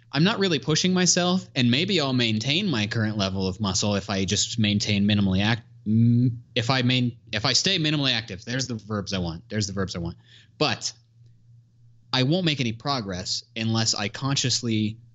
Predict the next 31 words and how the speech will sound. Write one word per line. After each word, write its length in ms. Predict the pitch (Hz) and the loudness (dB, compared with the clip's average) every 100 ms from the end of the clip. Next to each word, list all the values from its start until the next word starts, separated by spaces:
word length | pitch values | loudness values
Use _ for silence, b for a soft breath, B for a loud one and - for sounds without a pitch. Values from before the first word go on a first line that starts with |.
| - | -12
try 240 | - 127 | -2 0
to 80 | 127 | 2
challenge 420 | 123 123 107 101 | 2 2 2 0
myself. 440 | 98 87 - 85 - | 0 0 0 -4 -4
So 180 | - 123 | 0 2
with 200 | 123 120 | 0 0
piano, 520 | 147 208 135 117 117 | 0 2 2 0 -2
I'm 140 | 139 185 | 2 2
not 180 | 185 165 | 2 0
gonna 100 | 131 | 0
make 200 | 131 127 | 0 0
a 60 | |
whole, 260 | 117 113 107 | 0 -2 -2
whole 120 | 131 | -2
lot 140 | 151 170 | 2 2
of 100 | 165 - | 0 0
progress 500 | 180 180 190 190 - B B B | 0 2 2 0 -2 B B B
unless 320 | 135 143 135 | 0 2 2
I 100 | 131 | 2
sit 220 | 120 147 | 2 0
down 220 | - 135 135 | 0 0 0
and 100 | 123 | 0
say, 160 | 123 | 0
"I'm 100 | 120 | 0
gonna 120 | 156 | 0
practice 400 | 147 123 120 113 | 0 -2 -2 -2
this 180 | - 135 | 0 2
skill." 340 | 117 107 98 113 | 2 2 0 0
And 160 | 123 123 | 2 4
when 80 | 131 | 2
it, 160 | - | -2